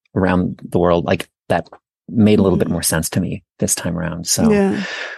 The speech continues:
Speaker 1: but yeah, the music, that, that's true. Like, they were all playing instruments. Winter, of course, with his harmonica. That's been,
Speaker 2: Winter
Speaker 1: that will
Speaker 2: is
Speaker 1: have
Speaker 2: the
Speaker 1: been going through the
Speaker 2: best.
Speaker 1: whole, the whole movie. He's always playing that
Speaker 2: Yes.
Speaker 1: harmonica. So.
Speaker 2: And, and Winter, if anybody has seen,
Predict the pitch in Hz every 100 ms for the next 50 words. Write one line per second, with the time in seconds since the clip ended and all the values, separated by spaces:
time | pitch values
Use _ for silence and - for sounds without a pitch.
0 | - 139 131 113 107 156 160 98 113 120
1 | _ _ 120 120 - 151 104 90 - 101
2 | 104 98 110 - 107 98 95 - 95 92
3 | - - - _ 120 160 170 110 - 110
4 | 92 107 98 87 95 90 98 92 87 -
5 | 98 104 226 202 302 - 220 240 247 190
6 | 180 165 175 101 98 120 - 120 117 123
7 | - - 123 - 147 147 117 120 151 104
8 | 95 95 - - 113 123 107 92 - 107
9 | 233 208 147 - - 90 - 80 - -
10 | - - 214 - - - - _ _ _
11 | _ - 220 208 - 214 208 277 311 -
12 | 202 175 202 180 - - - - - 220
13 | 208 202 185 185 190 - - 175 175 185
14 | -